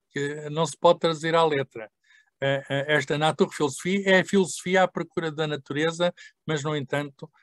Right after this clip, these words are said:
eh, sem a conseguir, eh, alcançar. Ele fez experiências de física e química. Lembra, lembro que, eh, o início do século dezenove, eh, ainda na, nas duas primeiras décadas, é o tempo em que aparece o outro livro, que de algum modo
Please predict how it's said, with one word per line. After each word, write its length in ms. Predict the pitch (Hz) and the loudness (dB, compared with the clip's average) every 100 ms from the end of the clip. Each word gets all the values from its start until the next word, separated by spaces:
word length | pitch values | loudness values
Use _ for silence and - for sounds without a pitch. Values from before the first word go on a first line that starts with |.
| _ _ | _ _
eh, 300 | 143 139 139 - | -6 -6 -8 -12
sem 360 | - - 147 | -12 -6 -4
a 60 | 139 | -4
conseguir, 640 | 139 135 135 - 123 123 | -6 -6 -8 -10 -4 -4
eh, 220 | 120 127 127 | -4 -10 -12
alcançar. 640 | 127 120 - 123 - 117 - - | -10 -8 -8 -10 -8 -10 -12 0
Ele 100 | 208 | 2
fez 200 | 196 226 | 4 2
experiências 440 | - 208 190 185 139 | 4 4 4 2 -2
de 80 | - | -2
física 300 | 190 165 165 | -2 0 -4
e 100 | 139 | -4
química. 500 | - 180 160 135 131 | -2 0 0 -2 0
Lembra, 460 | 147 151 151 139 - - _ | 0 0 0 -2 -4 -20 _
lembro 440 | 147 170 151 143 | 2 4 2 -2
que, 400 | - 160 151 135 - _ _ _ - | -4 -2 0 0 -6 _ _ _ -4
eh, 220 | 143 143 | -2 -2
o 120 | 147 | -2
início 340 | 147 151 143 143 | 0 0 -2 -2
do 60 | |
século 300 | 139 143 139 | 0 2 0
dezenove, 640 | 120 135 139 151 143 113 117 - _ _ _ _ | -2 0 4 6 6 4 -6 -16 _ _ _ _
eh, 160 | 135 127 | -8 -4
ainda 400 | 131 139 131 131 | -2 -2 0 -2
na, 420 | 127 127 123 120 - _ | -4 -6 -6 -8 -14 _
nas 160 | 131 120 | -10 -6
duas 200 | 127 131 | -2 -4
primeiras 320 | - 131 123 | -4 -4 -2
décadas, 300 | 127 131 135 | -2 -2 0
é 40 | 131 | 0
o 80 | |
tempo 340 | 127 - 139 131 | 0 -2 -2 -2
em 60 | |
que 80 | 120 | -4
aparece 340 | 123 131 127 - | -4 -2 -2 -2
o 80 | |
outro 180 | 123 - | -6 -4
livro, 380 | 127 131 113 110 _ _ _ _ | -2 -2 -4 -12 _ _ _ _
que 120 | - 120 | -10 -2
de 60 | |
algum 260 | 127 117 127 | 0 0 0
modo 440 | 131 135 127 117 | 4 2 2 -8